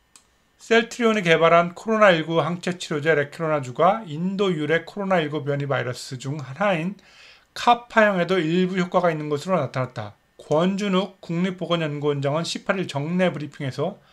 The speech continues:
국내 항체 치료제의 효능을 세포주 수준에서 분석한 결과 카파형 변이 바이러스에서 중환응이 있음이 확인됐다며, 다만 비변이인 지알 유전형에 비해서는 중환응 정도가 다소 낮았다고 말했다.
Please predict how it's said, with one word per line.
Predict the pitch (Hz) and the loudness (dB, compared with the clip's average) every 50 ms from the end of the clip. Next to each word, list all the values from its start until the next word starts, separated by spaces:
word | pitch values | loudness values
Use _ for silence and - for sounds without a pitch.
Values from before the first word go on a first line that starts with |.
| _ _ _ _ | _ _ _ _
국내 | - - 180 180 180 | -8 -2 0 2 2
항체 | 170 175 190 185 185 190 185 | 2 0 -2 -2 -4 -4 -4
치료제의 | - - 190 175 160 156 151 143 127 - - - _ _ _ _ _ | -4 -6 -4 -2 2 2 2 2 0 -4 -10 -20 _ _ _ _ _
효능을 | 208 202 196 190 196 190 | -4 -4 -2 -2 -2 -2
세포주 | 185 - 226 220 220 - - 220 190 185 185 | 0 0 -2 -2 -2 -2 -2 0 0 0 -2
수준에서 | 180 - - 175 - 175 165 160 151 165 - | -4 -6 -8 -6 -4 -2 -2 -2 -2 -4 -6
분석한 | - 156 151 156 156 156 - 160 151 151 | -6 -6 -6 -4 -4 -4 -4 -4 -2 0
결과 | 143 139 131 135 151 175 185 185 - _ _ _ - - - _ _ - | -2 -2 0 2 2 2 2 0 -6 _ _ _ -20 -20 -20 _ _ -2
카파형 | - 220 214 214 - - - 202 202 196 196 190 175 | 2 2 2 2 2 2 4 6 6 6 6 4 2
변이 | 151 156 160 165 165 | 2 2 2 2 2
바이러스에서 | 165 151 147 147 143 139 - - 151 143 139 131 180 190 190 185 | 4 4 4 4 2 0 -2 0 0 0 2 2 2 2 2 0
중환응이 | - - 156 160 160 160 160 151 | -4 -4 -2 -2 -2 -2 -2 -6
있음이 | 139 135 - 151 151 160 175 185 180 | -8 -8 -8 -8 -8 -6 -6 -6 -4
확인됐다며, | 180 - 190 190 190 180 175 156 - - - 151 143 143 175 196 208 202 - _ _ _ _ - - _ _ _ _ | -4 -2 -2 -2 -2 -2 -4 -4 -4 0 2 2 4 4 4 2 2 0 -6 _ _ _ _ -20 -20 _ _ _ _
다만 | - - 147 143 151 165 160 156 143 131 - - _ _ _ _ _ - | -8 -2 -2 0 2 4 4 2 2 0 -6 -16 _ _ _ _ _ -10
비변이인 | - 180 180 190 190 185 - 156 147 147 147 151 156 175 190 196 180 180 | -4 -2 -2 -2 -2 -2 -4 -4 -4 -4 -4 -4 -2 -2 -2 -4 -6 -8
지알 | - - - 160 170 180 175 151 | -10 -6 0 4 4 4 4 2
유전형에 | 143 139 156 156 156 151 156 170 180 196 - _ _ _ 151 143 147 139 | 0 -2 -4 -2 -2 -4 -4 -6 -6 -10 -14 _ _ _ -8 -6 -6 -6
비해서는 | 139 143 143 135 139 139 143 160 180 185 180 - - - _ _ _ - | -4 -4 -4 -4 -2 -4 -4 -2 -4 -4 -6 -10 -16 -20 _ _ _ -14
중환응 | - - 156 151 156 165 165 170 170 165 | -10 -8 -4 -2 -2 0 -2 -2 -4 -6
정도가 | - - 143 139 139 143 160 160 | -8 -8 -6 -4 -2 0 0 0
다소 | - - 135 - 160 165 | 0 -2 -4 -4 -4 -4
낮았다고 | 147 131 123 139 139 - 147 143 151 165 | -4 -4 -4 -6 -4 -2 -2 -2 -2 -2
말했다. | 147 120 110 110 - _ - 101 95 | -4 -4 -6 -8 -10 _ -12 -12 -12